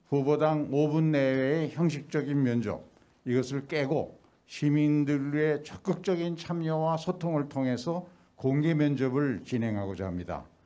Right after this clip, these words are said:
우리 당 백만 당원들께서 가족, 지인들과 우리 당의 공식 유튜브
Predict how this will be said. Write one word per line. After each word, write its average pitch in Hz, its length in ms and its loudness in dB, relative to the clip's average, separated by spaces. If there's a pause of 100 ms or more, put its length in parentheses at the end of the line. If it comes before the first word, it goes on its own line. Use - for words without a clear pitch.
(420)
우리 123 180 0
당 139 200 2
백만 147 360 4
당원들께서 147 880 0 (200)
가족, 180 380 0
지인들과 143 760 0 (440)
우리 131 160 0
당의 151 300 4
공식 151 460 0
유튜브 139 600 0